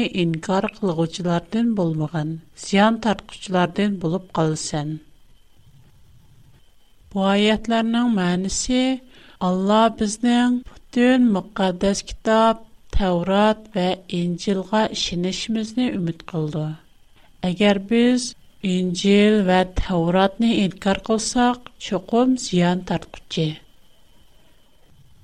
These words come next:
Ундакта Алла безнең бүтән мөкаддәс китап, Таврат ва Инжилне кабул кылышыбызны арзу кыламды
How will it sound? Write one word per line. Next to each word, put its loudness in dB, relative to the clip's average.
Ундакта 0
Алла 4
безнең -2
бүтән 0
мөкаддәс -2
китап, -2
Таврат 2
ва 2
Инжилне 0
кабул -4
кылышыбызны -2
арзу 0
кыламды 0